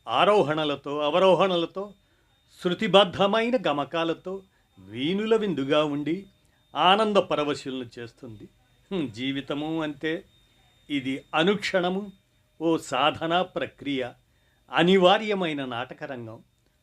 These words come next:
ఆటుపోట్ల సాగర తరంగం. రేపును స్పష్టంగా దర్శింపచేయలేని దృశ్యం,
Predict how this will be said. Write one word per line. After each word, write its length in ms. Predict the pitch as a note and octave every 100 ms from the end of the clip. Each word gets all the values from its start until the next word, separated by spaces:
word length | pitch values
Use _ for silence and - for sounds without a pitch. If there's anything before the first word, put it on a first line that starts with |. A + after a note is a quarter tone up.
| _ -
ఆటుపోట్ల 800 | B2+ D3 D3 D#3 - F#3 F#3 C#3
సాగర 540 | B2 - A#2+ D3 D3+ C3
తరంగం. 600 | - A#2 A#2 C3 B2 B2 _ _ _ _ _ _ _ _ _
రేపును 920 | A2 B2 E3+ F#3+ G3+ F#3 C3+ C#3 F#3+ F#3 _ _ _ _
స్పష్టంగా 1080 | _ B2+ B2+ - _ F3 F3+ E3+ E3+ E3+ E3+
దర్శింపచేయలేని 1800 | B2+ B2+ C#3 - E3 F3 E3+ - D#3+ C#3+ D3+ D#3 D#3 D3+ F3 A#3 A3 - _ _ -
దృశ్యం, 680 | A#2 E3+ E3 - G#3+ C3+